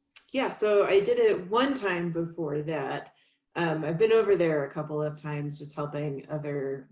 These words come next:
people do swims. And, you know, there is just something magical about the English Channel.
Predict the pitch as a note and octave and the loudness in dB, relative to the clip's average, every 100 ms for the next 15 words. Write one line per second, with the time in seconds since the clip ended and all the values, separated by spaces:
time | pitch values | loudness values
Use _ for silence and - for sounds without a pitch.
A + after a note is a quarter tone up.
0 | _ - F3+ D3 C#3 D3 C#3+ D3 D#3 G2+ | _ -8 -6 -4 -4 -4 -6 -8 -8 -8
1 | A2 F#3+ F#3 - _ _ _ _ E3+ E3 | -6 -8 -10 -18 _ _ _ _ -4 -2
2 | D#3+ D#3+ D#3 - F#3+ G#3 G#3 B3+ D4+ C4 | -2 -4 -4 -6 -8 -8 -6 -6 -6 -8
3 | C4 - C4 - - - - A3+ A#3 A3+ | -10 -10 -10 -12 -16 -20 -16 -14 -8 -6
4 | G#3+ E3+ D#3 E3+ G3+ G3 - D#3 D3+ D3+ | -2 -2 -2 -4 -4 -4 -2 -4 -2 -2
5 | - D3+ D#3 D#3 D#3 D3 C3+ - E3 - | -2 -6 -6 -4 -2 -2 -6 -6 -4 -2
6 | E3+ D#3 D3+ - C#3 F2 F#2+ D#3+ | -2 -2 -4 -6 -6 -6 -8 -8